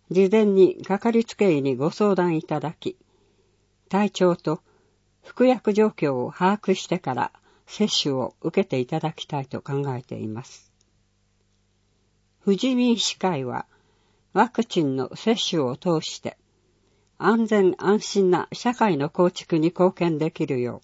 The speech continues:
う、全力を挙げて取り組んでまいります。写真です。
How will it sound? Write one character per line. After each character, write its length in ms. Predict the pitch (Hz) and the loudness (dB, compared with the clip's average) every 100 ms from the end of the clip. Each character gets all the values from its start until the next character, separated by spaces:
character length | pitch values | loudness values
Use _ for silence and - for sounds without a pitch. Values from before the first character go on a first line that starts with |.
| _ | _
う、 40 | _ _ _ _ _ _ _ _ | _ _ _ _ _ _ _ _
全 200 | 165 214 | 4 4
力 300 | 220 220 - | 4 2 4
を 60 | 185 | 4
挙 180 | 175 175 | 4 2
げ 40 | 175 | 0
て 320 | - 151 - - | -2 -4 -6 -2
取 200 | 180 196 | 0 2
り 40 | |
組 200 | 202 156 | 2 2
ん 20 | |
で 100 | 120 | 0
ま 220 | 120 120 | -4 -6
い 40 | 110 | -6
り 140 | 117 | -8
ま 140 | 113 160 | -8 -10
す。 180 | _ _ _ _ _ _ _ _ _ _ _ _ _ _ _ _ _ _ _ _ _ _ _ _ _ | _ _ _ _ _ _ _ _ _ _ _ _ _ _ _ _ _ _ _ _ _ _ _ _ _
写 220 | - - 202 | -8 -6 0
真 260 | 196 175 | 4 4
で 140 | 151 - | 2 -8
す。 180 | - | -12